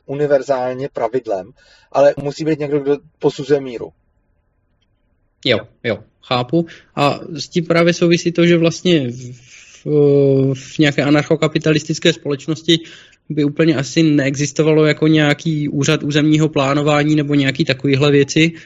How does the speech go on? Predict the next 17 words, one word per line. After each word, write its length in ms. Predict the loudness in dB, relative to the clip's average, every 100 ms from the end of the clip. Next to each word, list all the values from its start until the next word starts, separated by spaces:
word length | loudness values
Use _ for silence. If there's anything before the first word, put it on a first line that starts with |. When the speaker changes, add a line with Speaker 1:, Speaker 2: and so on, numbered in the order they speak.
| -20 _ _
Speaker 2:
Eh, 480 | 0 2 4 2 0 -4 _ -4
a 60 | -4 -6 _
tohle 280 | 2 4 4
riziko 320 | 2 0 -2
by 120 | -4
bylo 220 | -2 -2
prostě 360 | -2 -4 -4 -4
asi 280 | -4 0 2
na 240 | 2 2
každým 760 | 0 -2 0 0 2 2 2 0
člověkovi, 540 | -2 2 2 2 0 0
kdo 160 | 0
by 120 | 0
stavěl 340 | -2 0 0 2
barák, 400 | 2 2 0 -2
tak, 280 | -6 -8 -2
eh, 320 | 2 4 2